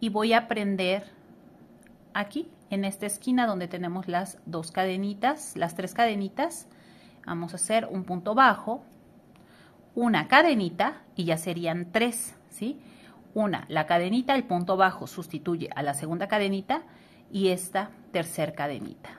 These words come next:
Ahora cargo y en esta misma esquina continúo con mis dos puntos altos.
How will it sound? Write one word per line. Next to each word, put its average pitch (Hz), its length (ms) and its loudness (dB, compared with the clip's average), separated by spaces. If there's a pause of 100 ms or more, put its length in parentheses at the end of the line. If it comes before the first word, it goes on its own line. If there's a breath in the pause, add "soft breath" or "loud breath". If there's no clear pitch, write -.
(140)
Ahora 147 440 4
cargo 240 540 6 (640 loud breath)
y 175 140 -2
en 165 120 2
esta 170 280 2
misma 247 300 4
esquina 233 500 -4
continúo 262 600 2
con 202 160 0
mis 190 120 -2
dos 185 160 -6
puntos 165 400 -8
altos. - 540 -10